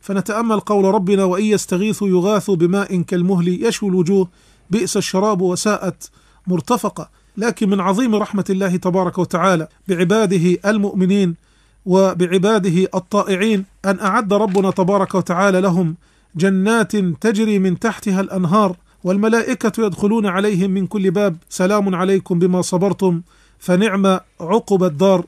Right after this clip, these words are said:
أسأل الله أن ينجينا وإياك والمستمعين والمسلمين من النار، وأن يكتب لنا الجنة مع عباده الأخيار، إنه ولي ذلك ومولاه،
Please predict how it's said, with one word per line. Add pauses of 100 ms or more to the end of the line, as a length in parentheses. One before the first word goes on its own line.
أسأل
الله
أن
ينجينا (260)
وإياك
والمستمعين
والمسلمين
من
النار، (120)
وأن
يكتب
لنا
الجنة (340)
مع
عباده
الأخيار،
إنه
ولي
ذلك
ومولاه،